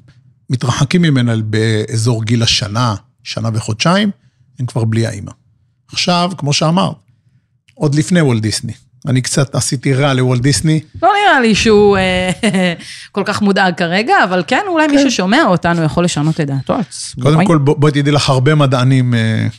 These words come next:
Speaker 1: אומרים את מה שאני אומר, הרבה אקולוגים שאכפת להם מחיות טרף, אה, סרטי וולט דיסני מעצבים תודעה.
Speaker 2: נכון.
Speaker 1: לא יעזור כלום. גם למדוזות, גם לדגים וגם לצבועים.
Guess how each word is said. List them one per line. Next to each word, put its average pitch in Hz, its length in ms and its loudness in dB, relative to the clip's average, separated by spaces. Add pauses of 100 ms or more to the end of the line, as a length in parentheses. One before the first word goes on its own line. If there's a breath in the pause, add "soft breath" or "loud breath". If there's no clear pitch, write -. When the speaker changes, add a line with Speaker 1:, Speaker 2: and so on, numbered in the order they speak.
(280)
Speaker 1:
אומרים 131 280 2
את 120 100 -2
מה 131 80 2
שאני 127 280 0
אומר, 120 180 2
הרבה 110 300 -2
אקולוגים 127 460 0
שאכפת 123 420 -4
להם 117 140 -2
מחיות 120 340 -4
טרף, 170 340 -2 (480 soft breath)
אה, 123 180 -2
סרטי 127 420 -4
וולט 165 200 0
דיסני 151 260 -2
מעצבים 131 420 0
תודעה. 110 440 -2
Speaker 2:
נכון. 139 300 -10 (120)
Speaker 1:
לא 127 80 0
יעזור 113 300 -2
כלום. 101 200 -10 (540 soft breath)
גם 131 200 2
למדוזות, 135 580 2
גם 123 160 0
לדגים 123 500 2
וגם 123 300 0
לצבועים. 107 580 -2